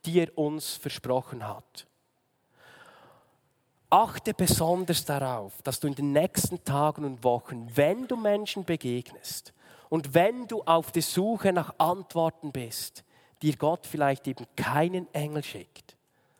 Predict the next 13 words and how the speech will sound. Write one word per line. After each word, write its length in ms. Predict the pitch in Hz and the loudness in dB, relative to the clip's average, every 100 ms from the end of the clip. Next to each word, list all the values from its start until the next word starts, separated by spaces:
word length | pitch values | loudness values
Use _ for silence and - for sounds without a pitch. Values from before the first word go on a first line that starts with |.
| _ | _
sondern 400 | - 131 117 120 - | -8 -8 -8 -10 -8
einen 300 | 113 120 - - | -6 -8 -10 -6
anderen 560 | 135 160 175 175 160 | -6 -6 -8 -8 -4
Menschen, 640 | 113 110 151 - 139 135 - _ _ _ _ | -4 -4 -8 -12 -12 -14 -18 _ _ _ _
der 120 | - 120 | -8 -8
die 200 | 127 - | -6 0
Antwort 600 | 120 165 - 156 151 - | 0 0 -6 -6 -6 -4
vor 140 | 151 | -6
Gott 400 | - 117 131 - - | -2 -4 -4 -12 -10
für 140 | 139 | -10
dich 340 | - 113 - - | -8 -12 -10 -6
bereithält. 920 | 147 139 135 - - - - _ - _ _ _ _ _ _ _ _ _ | -4 -4 -8 -10 -12 -12 -18 _ -20 _ _ _ _ _ _ _ _ _
Weil 200 | - 117 | -6 -6